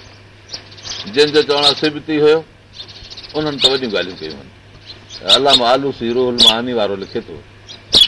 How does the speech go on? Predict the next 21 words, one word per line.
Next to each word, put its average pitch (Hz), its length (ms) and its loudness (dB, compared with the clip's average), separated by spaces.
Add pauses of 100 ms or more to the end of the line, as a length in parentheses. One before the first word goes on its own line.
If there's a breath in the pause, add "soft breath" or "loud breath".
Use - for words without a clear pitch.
(360)
اهو 113 140 -4
ٻار 123 340 4
ڄائو، 127 260 4 (840)
ماڻس 127 340 -2
هن 113 180 -2
کي 104 140 0
ڀوء ۾ 117 160 2 (160)
هڪڙو 104 280 0
غار 117 320 2
هيو، 92 180 -2 (920)
هن 98 80 -8 (120)
غار ۾ 117 180 2 (220)
وجهي 104 240 -6 (100)
مٿو 95 300 -2 (580)
ڍڪڻ 110 260 0 (100)
ڏيئي 82 160 0
ايئن 80 160 -4
بند 90 260 -2
ڪري - 180 -14 (2500)
روز 139 240 0
هن 151 100 -6